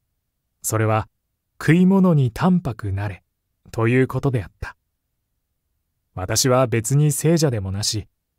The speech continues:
こんなことを言うのは甚だ照れくさいのであるが、東京の人は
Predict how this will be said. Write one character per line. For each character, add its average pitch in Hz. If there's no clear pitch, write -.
こ 156
ん 160
な 165
こ 170
と 170
を -
言 147
う -
の 151
は 117
甚 165
だ 180
照 143
れ 170
く -
さ 196
い 185
の 175
で 131
あ 123
る 117
が、 101
東 107
京 160
の 170
人 165
は 113